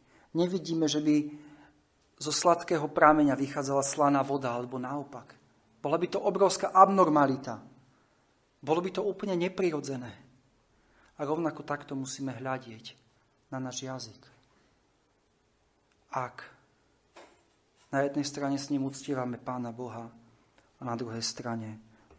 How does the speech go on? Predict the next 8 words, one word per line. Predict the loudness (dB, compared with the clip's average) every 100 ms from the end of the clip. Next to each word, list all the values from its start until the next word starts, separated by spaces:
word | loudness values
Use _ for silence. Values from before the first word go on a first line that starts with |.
| _ -14
zlorečíme | -8 -6 -6 -10 -10 -10
ľuďom. | -12 -14 -14 -16 -16 -20 _ _ _ _ _ _ _ _ 4
Nemôžeme | 6 8 6 2
toto | 0 -4 -6
tolerovať | -4 -4 -4 -6 -8
vo | -10
svojom | -12 -10 -10
živote. | -10 -10 -14 -18 -20